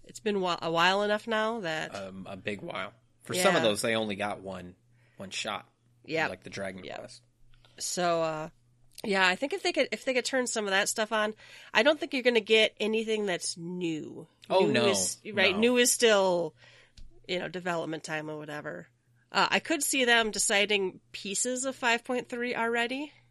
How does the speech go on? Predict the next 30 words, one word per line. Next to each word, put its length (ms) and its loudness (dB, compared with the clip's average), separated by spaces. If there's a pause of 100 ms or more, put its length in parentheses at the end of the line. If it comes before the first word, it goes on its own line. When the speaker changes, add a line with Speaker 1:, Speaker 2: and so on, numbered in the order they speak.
(260)
Speaker 1:
and 100 -4
Speaker 2:
Mm-hmm. 80 -2
Speaker 1:
maybe 280 -2
rolling 440 -2
'em 100 -2
out 200 -2
in 100 -10
smaller 540 -4
sub 320 -4
patches 420 -4
or 80 -8
something. 380 -8
I 160 -4
don't 120 -6
know. 280 -8 (800)
I 60 -12
don't 100 -8
know. 60 -6
It 60 -12
depends 300 -6
on 120 -4
how 160 -4
they 180 -4
do 180 -8
their, 260 -4
uh, 220 -8 (460)
coding 380 -4
and 100 -8
testing. 540 -8 (600)
Speaker 2:
Yeah. 280 -10